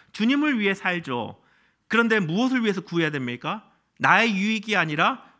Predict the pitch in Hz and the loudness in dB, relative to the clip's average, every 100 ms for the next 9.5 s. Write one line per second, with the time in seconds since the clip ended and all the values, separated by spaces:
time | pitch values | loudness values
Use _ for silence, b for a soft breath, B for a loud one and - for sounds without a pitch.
0 | _ - 208 247 247 214 202 185 - 170 | _ -2 2 2 2 0 -2 -4 -2 -2
1 | 156 139 156 143 - 220 208 180 180 175 | -2 -2 -2 -2 -4 -2 -2 -2 -2 -2
2 | 160 147 B B - - 175 226 233 233 | -2 -4 B B -10 2 4 4 2 0
3 | 226 220 214 170 214 233 247 - 180 208 | 0 0 0 2 0 2 -2 -2 0 2
4 | 208 175 143 127 127 113 - 95 87 95 | 4 2 0 -6 -8 -12 -12 -14 -14 -16
5 | b b b - 202 226 220 214 240 247 | b b b 2 2 2 2 0 0 0
6 | 226 214 202 196 202 196 110 123 _ _ | 0 2 0 2 2 0 -2 -6 _ _
7 | _ _ - 165 214 214 214 196 175 180 | _ _ -4 0 0 0 0 0 -2 -4
8 | 127 151 180 180 160 160 - 139 180 120 | -2 -2 -2 -4 -4 -6 -4 -4 -2 -4
9 | - 135 110 104 87 | -6 -8 -6 -6 -8